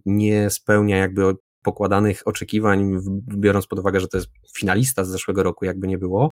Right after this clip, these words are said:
Natomiast, e, powody tego nie są stricte boiskowe i nie były stricte spowodowane tym, że ta drużyna grała po prostu kiepskiego, kiepską koszykówkę,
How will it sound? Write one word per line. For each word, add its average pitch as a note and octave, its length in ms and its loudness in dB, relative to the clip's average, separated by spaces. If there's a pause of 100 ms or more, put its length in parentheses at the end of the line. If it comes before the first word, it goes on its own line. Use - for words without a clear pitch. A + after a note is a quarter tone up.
(140)
Natomiast, C#3 480 4
e, C#3+ 260 6 (160)
powody D#3 300 4
tego E3+ 180 2
nie E3+ 120 2
są E3 140 0
stricte E3+ 320 -4
boiskowe A2 540 0
i G2 60 0
nie G#2 120 -2
były A#2+ 240 2
stricte G#2+ 580 -4
spowodowane G#2 600 -2
tym, G#2 280 0
że G2 160 -2
ta F#2+ 100 -4
drużyna G2 360 -2
grała F#2+ 240 2
po F#2+ 60 -4
prostu F#2+ 520 -2
kiepskiego, F#2+ 760 -2
kiepską F#2+ 340 -4
koszykówkę, - 580 -2